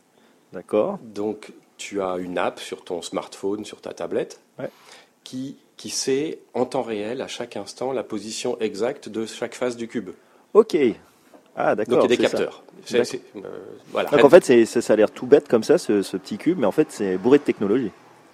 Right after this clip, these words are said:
Speaker 2: Ah, complètement.
Speaker 1: Ok.
Speaker 2: Oui. Et alors, c'est bourré de technologie à l'intérieur,
Speaker 1: Mhm.
Speaker 2: plus,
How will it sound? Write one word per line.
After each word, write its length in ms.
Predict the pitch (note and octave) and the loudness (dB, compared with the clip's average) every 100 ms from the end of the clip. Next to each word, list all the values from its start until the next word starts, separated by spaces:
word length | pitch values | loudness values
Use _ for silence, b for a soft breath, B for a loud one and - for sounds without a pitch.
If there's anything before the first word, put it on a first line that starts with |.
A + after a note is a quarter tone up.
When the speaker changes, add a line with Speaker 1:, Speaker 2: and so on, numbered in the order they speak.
| - | -8
Speaker 2:
Ah, 60 | G#2 | -6
complètement. 480 | - G#2 A2+ A2+ F2+ - _ - | -6 -2 -2 -2 -8 -18 _ -8
Speaker 1:
Ok. 140 | - - | -6 -8
Speaker 2:
Oui. 80 | F#2+ - B B | -10 -14 B B
Et 40 | G#2+ | -4
alors, 100 | F#2+ | -2
c'est 100 | C3+ | -2
bourré 240 | C#3+ D3 | 0 0
de 40 | D#3 | -2
technologie 600 | D3 C3 B2+ B2+ A#2 A#2 - | -4 -4 -2 -2 -4 -12 -12
à 100 | F#2+ | -8
l'intérieur, 720 | F#2+ F#2+ F#2+ A2 G3 B3+ - _ A#2 | -8 -8 -8 -6 -6 -8 -14 _ -16
Speaker 1:
Mhm. 280 | G#2+ C3+ | -14 -16
Speaker 2:
plus, 500 | - D3+ F3+ - - | -8 -4 -4 -6 -10